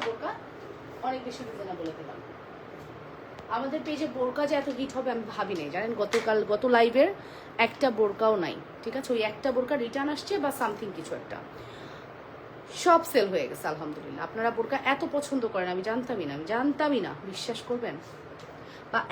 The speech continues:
এত আপুরা বোরকা পরে, এটাই আমি জানতাম না, বোরকা সেল না করলে, ঠিক আছে? গত লাইভের সকল বোরকা স্টক আউট। আর এই লাইভ থেকে কি হবে আমি জানি না, তবে আমার বোরকা বেস্ট। আঠাইশশো পঞ্চাশে আমার বোরকা একদম বেস্ট। আমি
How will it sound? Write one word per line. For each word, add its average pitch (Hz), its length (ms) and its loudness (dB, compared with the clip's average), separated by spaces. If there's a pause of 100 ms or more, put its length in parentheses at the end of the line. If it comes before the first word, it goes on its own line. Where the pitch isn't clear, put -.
এত - 100 -2 (140)
আপুরা 285 220 6 (100)
বোরকা 226 300 4
পরে, 262 180 8
এটাই 220 200 0
আমি 185 160 0
জানতাম 170 280 -6 (100)
না, 143 40 -12 (720)
বোরকা 196 320 8
সেল 196 220 6
না 160 140 0
করলে, 147 160 -2 (100)
ঠিক 220 160 2
আছে? 233 140 -2 (260)
গত 208 140 6 (160)
লাইভের 240 360 6
সকল 262 300 4
বোরকা 185 280 2
স্টক - 260 -2
আউট। 147 140 -8 (200)
আর 190 60 2 (140)
এই 247 140 -2
লাইভ 240 220 2
থেকে 240 220 -6
কি 254 160 -8
হবে 220 200 -2
আমি 180 160 -4
জানি 151 200 -4
না, 139 60 -6 (420)
তবে 214 160 0 (200)
আমার 277 220 0 (120)
বোরকা 262 260 -2 (160)
বেস্ট। - 260 -2 (260)
আঠাইশশো 247 380 -8 (100)
পঞ্চাশে 247 380 -4 (200)
আমার 220 200 -2 (100)
বোরকা 214 260 -6 (160)
একদম 190 240 -10 (120)
বেস্ট। 151 240 -6 (520)
আমি 208 120 -6